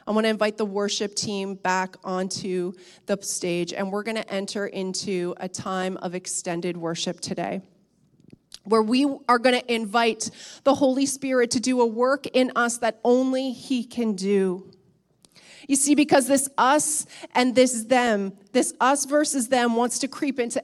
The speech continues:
every aspect of our life. Oh, first it starts out there. I don't wanna be like them, these people that I don't know. But then it slowly starts to creep right into our churches. And then it slowly starts to creep right into our families. It creeps into everywhere, where all of a sudden that person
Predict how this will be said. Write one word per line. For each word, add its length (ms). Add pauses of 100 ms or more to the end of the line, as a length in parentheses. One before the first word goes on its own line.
every 320
aspect 460
of 100
our 140
life. 400
Oh, 100
first 340
it 120
starts 340
out 220
there. 400 (380)
I 100
don't 140
wanna 180
be 180
like 280
them, 400
these 200
people 360
that 140
I 120
don't 300
know. 380 (240)
But 100
then 140
it 80
slowly 440
starts 340
to 100
creep 340
right 200
into 320
our 100
churches. 540
And 100
then 100
it 100
slowly 360
starts 320
to 80
creep 280
right 260
into 300
our 100
families. 720 (320)
It 140
creeps 320
into 340
everywhere, 520
where 180
all 180
of 100
a 80
sudden 360
that 240
person 680